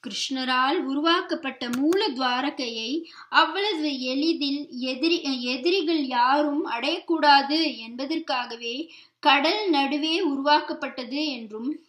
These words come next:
எனினும் பெருத்த செல்வங்களை கவர சிசுபாலன் போன்றோர் ஸ்ரீ கிருஷ்ணர் இல்லாத சமயங்களில் அங்கு சென்று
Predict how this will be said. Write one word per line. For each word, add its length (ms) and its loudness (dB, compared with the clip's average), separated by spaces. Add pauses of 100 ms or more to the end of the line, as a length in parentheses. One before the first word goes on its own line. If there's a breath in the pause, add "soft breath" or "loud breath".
(140)
எனினும் 520 -4
பெருத்த 560 -4
செல்வங்களை 720 -4 (640 loud breath)
கவர 360 6 (140)
சிசுபாலன் 840 4
போன்றோர் 640 -6 (200 loud breath)
ஸ்ரீ 220 2 (100)
கிருஷ்ணர் 500 -2
இல்லாத 440 4
சமயங்களில் 800 -6
அங்கு 380 -2
சென்று 540 -6